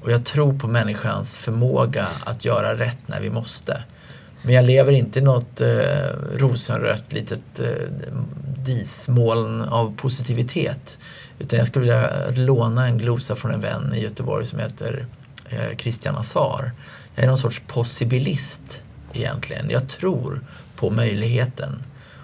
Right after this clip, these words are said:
Och jag tror på att, eh, luta oss mer mot forskning. Men också att överbrygga glappet mellan det vi känner till, å ena sidan, empiriskt, intellektuellt, med vårt hjärta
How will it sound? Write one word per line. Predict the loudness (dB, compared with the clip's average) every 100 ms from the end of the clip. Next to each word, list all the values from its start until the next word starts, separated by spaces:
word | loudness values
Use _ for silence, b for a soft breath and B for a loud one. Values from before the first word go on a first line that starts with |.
| B
Och | 0 4
jag | 4
tror | 2 2 2 0
på | 0 2 2 0 -2 -6
att, | -6 -8 -16
eh, | -12 -10 -4 4
luta | 4 4 2 2
oss | 2 -6 -14 0
mer | 4 6 4
mot | 2 0
forskning. | -4 -4 -4 -8 -8 -6 -6 -10 B B B B B 2
Men | 6
också | 6 4 0
att | 0 4
överbrygga | 4 4 2 2 0
glappet | 4 2 2 -2 0 2
mellan | 0 -2
det | -6
vi |
känner | -4 -4 -4
till, | -2 -2 -2 -4 0
å | 2
ena | 2 0
sidan, | -2 -2 -2 -4 -8 -14 -18 -18 -8
empiriskt, | -4 -2 -2 -4 -6 -10 -8
intellektuellt, | -6 -4 -6 -4 -2 -2 -4 -12 B B B B B -20 -20 -20 -4
med | 4 6 6 0 -4
vårt | -6 2
hjärta | 2 2 -2 -4 -4